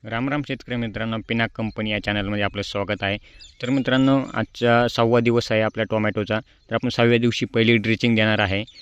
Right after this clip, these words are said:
तर आपण कोणत्या कोणत्या औषधांची ड्रिचिंग करणार आहे ते या व्हिडिओमध्ये बघूयात. तर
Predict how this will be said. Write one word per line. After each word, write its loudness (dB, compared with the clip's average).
तर 0
आपण 0
कोणत्या 0
कोणत्या 4
औषधांची 2
ड्रिचिंग 0
करणार 2
आहे 2
ते -2
या 4
व्हिडिओमध्ये 2
बघूयात. -2
तर 4